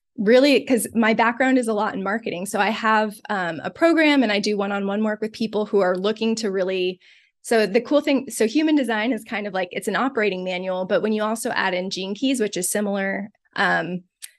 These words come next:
you get a lot, like, there's a lot of, like,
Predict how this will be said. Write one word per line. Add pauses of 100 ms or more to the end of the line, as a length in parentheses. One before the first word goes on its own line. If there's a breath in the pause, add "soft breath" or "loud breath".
(260 loud breath)
you
get
a
lot,
like,
there's
a
lot
of,
like,